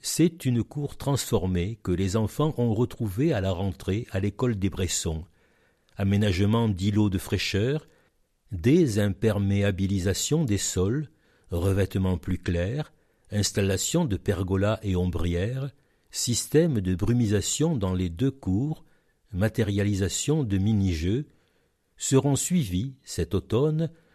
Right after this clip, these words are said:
de plantation d'arbres et d'installation de bancs autour des arbres et de tables.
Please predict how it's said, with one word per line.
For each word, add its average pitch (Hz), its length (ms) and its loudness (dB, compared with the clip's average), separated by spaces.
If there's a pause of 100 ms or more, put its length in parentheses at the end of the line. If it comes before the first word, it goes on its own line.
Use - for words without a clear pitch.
(140)
de 190 140 0
plantation 127 640 0
d'arbres 104 540 -2
et 98 140 -2
d'installation 110 800 0
de 92 180 0
bancs 107 440 -2
autour 110 480 -2
des 90 260 -2
arbres 104 360 -2 (180)
et 120 100 -4
de 110 100 0
tables. 76 600 -4